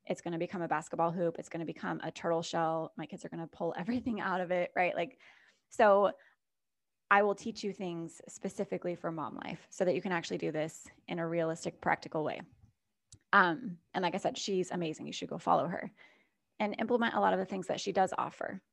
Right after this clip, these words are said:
But also know that it's important to get support from somebody who is in the same boat as you. Um,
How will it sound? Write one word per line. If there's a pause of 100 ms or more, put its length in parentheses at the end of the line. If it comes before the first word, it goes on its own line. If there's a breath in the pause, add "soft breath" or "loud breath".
(580)
But
also
know
that
it's
important
to
get
support
from
somebody
who
is (100)
in
the
same
boat
as
you. (640 loud breath)
Um,